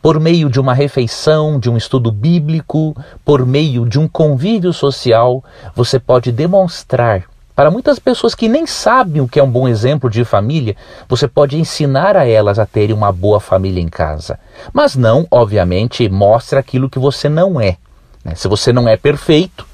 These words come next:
não mostre para pessoas, para as pessoas uma perfeição que você não tem. Mas mostre sim que o Evangelho está transformando você e a sua família e que nesse processo de transformação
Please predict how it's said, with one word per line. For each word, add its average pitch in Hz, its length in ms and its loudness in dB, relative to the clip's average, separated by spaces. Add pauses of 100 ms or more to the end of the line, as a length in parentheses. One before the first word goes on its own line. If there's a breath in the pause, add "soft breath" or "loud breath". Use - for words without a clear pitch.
(240 soft breath)
não 208 200 2
mostre 120 340 2
para 139 160 2
pessoas, 113 460 -2
para 120 140 2
as 117 80 -2
pessoas 107 360 -2
uma 123 140 0
perfeição 117 500 -2
que - 80 -14
você 117 220 -2
não 160 160 0
tem. 104 280 -2 (480 loud breath)
Mas 87 280 -2
mostre 120 480 2
sim 139 260 -2
que 135 100 -4
o 135 60 4
Evangelho 120 480 2
está 107 260 -4 (120)
transformando 185 720 2
você 143 260 0
e 139 60 2
a - 20 -2
sua 135 220 0
família 120 500 -2 (420 loud breath)
e 117 80 -2
que 120 160 -2
nesse 120 300 -2
processo 131 540 0
de - 20 -4
transformação 165 920 -2